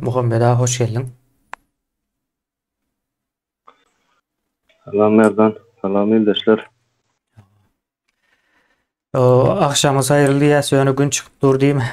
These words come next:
Speaker 1: <laughs> ýazydyr. Ee, bir iki üç saat öňünden ýazylýar da ýazylarymız. Ee, ildeşler, bugün, ee, ýa-ni din barada, ee, gürrüň ödäsine temamyz şeýle ýöne, ee,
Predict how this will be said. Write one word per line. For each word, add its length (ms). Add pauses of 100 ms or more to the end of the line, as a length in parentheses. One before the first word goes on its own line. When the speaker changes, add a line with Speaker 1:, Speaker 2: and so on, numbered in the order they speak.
Speaker 1:
<laughs> 260
ýazydyr. 520 (160)
Ee, 840
bir 160 (200)
iki 160
üç 80
saat 600
öňünden 480
ýazylýar 500
da 60
ýazylarymız. 680 (1600)
Ee, 420
ildeşler, 580
bugün, 360 (800)
ee, 40 (840)
ýa-ni 340
din 240
barada, 500 (240)
ee, 40
gürrüň 600
ödäsine 480
temamyz 540
şeýle 440
ýöne, 260 (220)
ee, 960